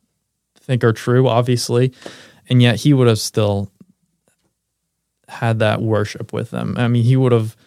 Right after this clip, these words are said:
he would have looked to God and, and recognized that there's a bigger, there's a bigger deal than, than everything else. And, um, so, yeah, uh, sorry, that was a, a bad way of answering it, I think. But,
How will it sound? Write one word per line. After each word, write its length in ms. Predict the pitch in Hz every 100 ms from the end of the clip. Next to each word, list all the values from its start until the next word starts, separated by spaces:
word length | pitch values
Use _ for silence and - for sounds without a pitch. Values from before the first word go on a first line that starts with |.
| _ _
he 140 | _ 127
would 120 | 120
have 140 | 110
looked 200 | 110 113
to 100 | -
God 320 | 117 110 110 110
and, 320 | 107 107 -
and 180 | 127 117
recognized 760 | 113 110 110 107 107 107 113 131
that 260 | 110 117
there's 320 | 139 131 120 117
a 40 |
bigger, 580 | 107 113 110 104 104 110 _ _ _ _ _ _ _ _ -
there's 220 | 135 117
a 40 | 120
bigger 300 | 123 120 113
deal 560 | 104 107 104 101 110 -
than, 500 | 117 110 104 185 110 _ _ _ _ _
than 160 | - 104
everything 480 | 107 107 101 107 104
else. 360 | - - - -
And, 580 | 107 104 104 107 98 - _ _ _ _ _
um, 340 | 107 101 101 95
so, 240 | - 156
yeah, 460 | 139 131 127 123 -
uh, 260 | 113 110 107 -
sorry, 320 | - 127 120
that 140 | 123
was 200 | 135 120
a, 180 | 110 107 107
a 120 | 117
bad 280 | 110 110 113
way 220 | 113 110
of 140 | 101 185
answering 440 | 117 113 107 104
it, 120 | 104
I 100 | 101
think. 340 | 104 110 104 113
But, 360 | 113 110 107